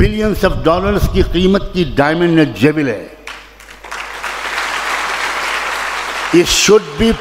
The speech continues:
protected, it should be protected।" अब अगर कोई लड़की, कोई औरत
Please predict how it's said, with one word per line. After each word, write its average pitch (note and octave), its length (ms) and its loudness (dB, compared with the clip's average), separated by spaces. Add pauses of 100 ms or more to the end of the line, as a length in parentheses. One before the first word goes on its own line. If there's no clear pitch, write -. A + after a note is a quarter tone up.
protected, G#3 580 2 (1700)
it D#3+ 80 4
should F3+ 500 0
be A3 220 0
protected।" G3+ 580 2 (1200)
अब F3 140 2
अगर G#3+ 180 0
कोई G#3+ 340 2
लड़की, G3+ 440 4
कोई G3+ 180 2
औरत G3+ 440 4